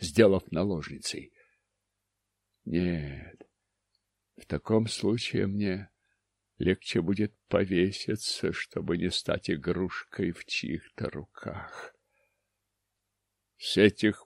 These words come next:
пор ты не Линк. Сбоку подъехал на своей коляске дед.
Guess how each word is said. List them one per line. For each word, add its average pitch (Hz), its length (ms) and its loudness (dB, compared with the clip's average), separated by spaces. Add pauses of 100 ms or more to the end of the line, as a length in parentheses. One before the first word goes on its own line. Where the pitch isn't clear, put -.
(140)
пор 120 360 8 (480)
ты 113 160 6
не 113 220 8
Линк. 110 800 6 (960)
Сбоку 87 640 2
подъехал 92 920 2
на 92 160 0
своей 90 600 0 (180)
коляске 87 800 2
дед. 78 500 -2